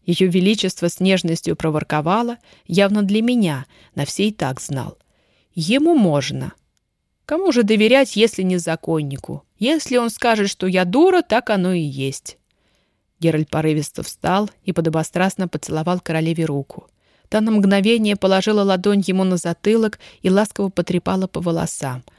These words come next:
Я нахмурилась. «Они любовники?» Может, я и наиви, может, ничего не смыслю в жизни, но жест королевы слишком интимный.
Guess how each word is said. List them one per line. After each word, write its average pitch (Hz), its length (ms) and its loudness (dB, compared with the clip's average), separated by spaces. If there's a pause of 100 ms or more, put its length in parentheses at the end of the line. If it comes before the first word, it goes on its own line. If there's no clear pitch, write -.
(420)
Я 170 160 0
нахмурилась. 147 840 -4 (400)
«Они 147 320 -2
любовники?» 170 880 -2 (520)
Может, 165 340 0
я 170 180 2
и 160 100 2
наиви, 185 560 2
может, 156 360 -2
ничего 175 380 0
не 170 120 2
смыслю 233 540 0
в 156 40 -4
жизни, 156 460 0
но 160 280 2
жест 202 360 -2
королевы 202 520 2
слишком 226 640 -4
интимный. 196 720 -4